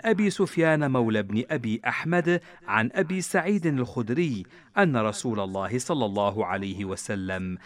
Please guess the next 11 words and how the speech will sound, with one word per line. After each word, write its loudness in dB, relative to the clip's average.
نهى 2
عن 4
المزابنة 2
والمحاقلة، 0
والمزابنة 4
اشتراء -2
الثمر 0
بالتمر 0
في -2
رؤوس -2
النخل، -4